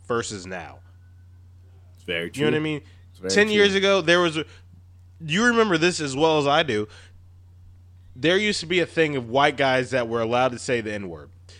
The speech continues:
Speaker 1: And that was never actually a thing. But we used to let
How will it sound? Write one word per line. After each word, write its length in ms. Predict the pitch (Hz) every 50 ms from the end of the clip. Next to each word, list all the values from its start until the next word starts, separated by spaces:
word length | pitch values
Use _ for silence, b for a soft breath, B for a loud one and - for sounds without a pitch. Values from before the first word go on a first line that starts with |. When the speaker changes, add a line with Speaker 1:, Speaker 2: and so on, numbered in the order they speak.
| b b b b -
Speaker 1:
And 380 | 139 147 151 147 143 135 139 - - - - 127
that 200 | 143 151 170 175
was 140 | 185 165 147
never 320 | 139 139 160 180 185 196 190
actually 520 | 139 160 165 165 170 - - 165 160 139 123
a 20 | 113
thing. 420 | - - 135 110 92 87 80 80 - - - - - - - - - - - - - - - - -
But 320 | 160 160 151 131 113 - - b b b b
we 120 | 131 147
used 220 | 160 160 160 - -
to 80 | 143
let 300 | 123 120 131 147 160 151